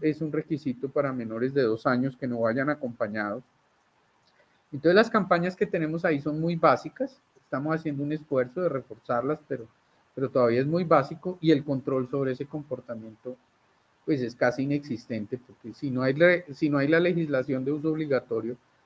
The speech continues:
pues tampoco hay el control sobre ese tema. Y por último, un, un tema muy importante en nuestro país por el alto uso, penetración de la motocicleta, están las normas de casco motociclista, que son bien estrictas,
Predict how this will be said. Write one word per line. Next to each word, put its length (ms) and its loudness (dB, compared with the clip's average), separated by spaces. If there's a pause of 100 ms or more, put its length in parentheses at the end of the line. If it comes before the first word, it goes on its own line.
(180)
pues 180 -2
tampoco 420 -2
hay 120 8
el 120 2
control 460 -4
sobre 260 -4
ese 140 -10
tema. 260 -16 (400)
Y 120 2
por 240 10
último, 480 8
un, 260 -2
un 160 -2
tema 260 2
muy 300 8
importante 560 0
en 80 0
nuestro 300 -4
país 340 2
por 220 -2
el 100 -2
alto 400 -2 (340)
uso, 300 2
penetración 760 -2
de 100 2
la 100 2
motocicleta, 800 -2 (400)
están 400 0
las 140 6
normas 400 2
de 120 0
casco 380 0
motociclista, 880 -4
que 180 -12
son 260 -8
bien 300 2
estrictas, 640 0